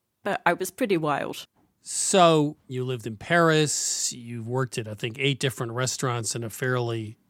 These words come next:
Speaker 2: short amount of time. Is it the learning and, and the adventure, uh,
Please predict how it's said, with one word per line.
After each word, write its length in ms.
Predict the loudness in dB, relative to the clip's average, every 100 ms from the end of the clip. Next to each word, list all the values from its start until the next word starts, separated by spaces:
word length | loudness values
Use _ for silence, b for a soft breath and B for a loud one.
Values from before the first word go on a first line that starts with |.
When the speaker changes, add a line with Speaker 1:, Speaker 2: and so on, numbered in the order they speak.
| -14
Speaker 2:
short 320 | -6 -2 -2
amount 240 | -2 -6 -8
of 80 |
time. 400 | -6 -4 -2 -4 -8 B B B B B B _
Is 160 | -2 0
it 140 | 0
the 100 | -2
learning 800 | 0 6 8 8 8 6 2 -2 -8 _ _
and, 140 | -6 -4
and 180 | -2 -2
the 100 | -2
adventure, 800 | 2 4 4 2 4 4 0 -4
uh, 220 | -10